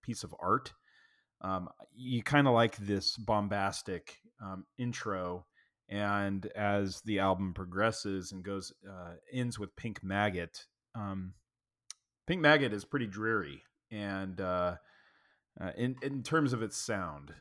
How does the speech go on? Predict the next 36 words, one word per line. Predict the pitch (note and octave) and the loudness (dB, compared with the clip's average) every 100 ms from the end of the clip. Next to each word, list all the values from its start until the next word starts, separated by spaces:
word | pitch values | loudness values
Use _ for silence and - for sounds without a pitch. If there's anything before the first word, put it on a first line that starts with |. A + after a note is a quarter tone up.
| F#3+ | -8
I | A#2 | -2
wouldn't | C3+ B2 | 0 0
necessarily | A2+ A2 - G#2+ G2+ | -4 -4 -2 0 0
say | - G2+ | -4 -6
the | F#2 | -6
message | F#2 F#2+ F2+ | -6 -8 -10
of | E2+ | -14
Pink | - F2 - | -12 -12 -10
Maggot, | E2 E2+ F2 G#2+ | -8 -8 -10 -8
but | |
we'll | G2+ G#2+ | -6 -4
get | F2 E2 | -6 -10
there | D#2+ D#2+ | -10 -12
when | D#2+ | -12
we | D#2+ | -14
talk | - D#2+ - | -10 -10 -10
about | D#2+ - | -16 -12
that. | D2+ C#2 - _ _ _ _ _ _ _ _ _ | -10 -10 -14 _ _ _ _ _ _ _ _ _
But | A2 | 4
Back | C#3 C#3+ | 6 6
to | D3 | 2
School, | - C#3 C3+ C3+ B2 - | 4 6 8 8 4 -2
um, | - G#2+ G#2+ G#2 | 0 2 2 2
it's | G#2 - | -2 0
not | B2 - | 0 2
so | A#2+ | 0
much | G#2+ F#2+ - - | 2 0 -4 -4
like, | G2+ F#2+ E2+ - - - _ _ _ _ _ _ _ _ | 0 0 -2 -8 -12 -18 _ _ _ _ _ _ _ _
uh, | F#2+ F#2+ F2+ F2 F2 F2 - - - - | -10 -4 -2 -2 -2 -6 -12 -20 -12 2
going | B2 A#2 F#2+ | 4 4 2
back | G#2 G#2 G#2 - | 4 4 2 -6
to | G#2+ | -10
relive | F#2+ G#2 G#2+ G#2 F#2 | -8 -4 -2 -2 -4
your | F2 | -8
glory | E2+ F2+ G2+ A2 | -8 -4 0 0
days, | B2+ B2+ C3+ C#3 C3+ - | 0 0 -2 -4 -10 -14